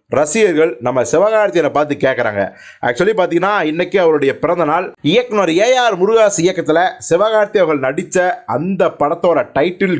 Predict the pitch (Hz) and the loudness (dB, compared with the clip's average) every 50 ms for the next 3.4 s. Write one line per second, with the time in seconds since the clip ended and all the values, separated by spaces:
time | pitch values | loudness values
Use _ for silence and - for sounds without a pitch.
0 | 117 147 170 180 185 - - 139 139 151 147 151 135 120 113 123 139 147 147 - | 2 2 0 0 -2 -4 0 2 2 2 4 2 2 0 0 0 0 -2 -2 -2
1 | 127 110 104 110 107 107 120 156 170 165 - - - 147 156 180 180 - 185 165 | -4 -4 -2 -2 -2 0 0 0 -2 -4 -8 -6 -4 -2 -2 -2 -2 -2 0 0
2 | 147 117 110 117 131 170 180 170 156 - - 160 147 127 107 104 104 120 120 113 | 0 0 -2 0 0 2 2 2 0 0 0 0 0 0 0 0 -2 -2 -2 0
3 | 104 101 104 120 123 - - | 0 0 0 -2 -2 -4 -8